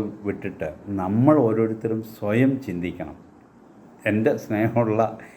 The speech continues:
എറണാകുളത്തെ വൈദ്യരെ, അൽമായരെ, നമ്മൾ നിഷ്പക്ഷമായിട്ട് നമ്മൾ തമ്പുരാൻ്റെ മുമ്പിൽ എല്ലാവരും കണക്ക് കൊടുക്കാൻ നിൽക്കേണ്ടി വരും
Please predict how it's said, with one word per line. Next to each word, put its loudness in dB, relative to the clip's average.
എറണാകുളത്തെ 2
വൈദ്യരെ, 2
അൽമായരെ, -2
നമ്മൾ 4
നിഷ്പക്ഷമായിട്ട് -2
നമ്മൾ 2
തമ്പുരാൻ്റെ 2
മുമ്പിൽ 0
എല്ലാവരും 2
കണക്ക് -4
കൊടുക്കാൻ -2
നിൽക്കേണ്ടി -2
വരും 2